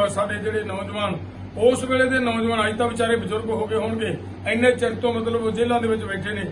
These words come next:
ਜਿਹੜੇ ਜੇਲ੍ਹਾਂ ਭੁਗਤ ਚੁੱਕੇ ਨੇ, ਸਜ਼ਾ ਪੂਰੀ ਕਰ ਚੁੱਕੇ ਨੇ ਔਰ ਉਹਨਾਂ ਨੂੰ ਸਾਜ਼ਿਸ਼ਾਂ ਦੇ ਤਹਿਤ ਜੇਲ੍ਹ ਦੇ ਵਿੱਚੋਂ ਬਾਹਰ ਨਹੀਂ ਕੱਢਿਆ ਜਾ ਰਿਹਾ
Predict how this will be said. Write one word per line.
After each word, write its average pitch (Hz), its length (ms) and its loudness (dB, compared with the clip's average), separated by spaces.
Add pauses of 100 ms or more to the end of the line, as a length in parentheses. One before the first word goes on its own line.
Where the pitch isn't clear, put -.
(300)
ਜਿਹੜੇ 247 240 6
ਜੇਲ੍ਹਾਂ 254 340 2
ਭੁਗਤ - 400 -4
ਚੁੱਕੇ 254 300 4
ਨੇ, 254 140 4
ਸਜ਼ਾ 226 320 2
ਪੂਰੀ 233 320 0
ਕਰ 247 220 2
ਚੁੱਕੇ 226 280 4
ਨੇ 202 140 2 (440)
ਔਰ 214 120 4
ਉਹਨਾਂ 254 300 4
ਨੂੰ 240 220 2 (400)
ਸਾਜ਼ਿਸ਼ਾਂ 233 520 2
ਦੇ 240 160 4
ਤਹਿਤ 220 320 2
ਜੇਲ੍ਹ 233 220 4
ਦੇ 233 80 6
ਵਿੱਚੋਂ 220 240 -2
ਬਾਹਰ 190 280 4
ਨਹੀਂ 208 140 -4
ਕੱਢਿਆ 214 220 -2
ਜਾ 196 220 0
ਰਿਹਾ 196 180 4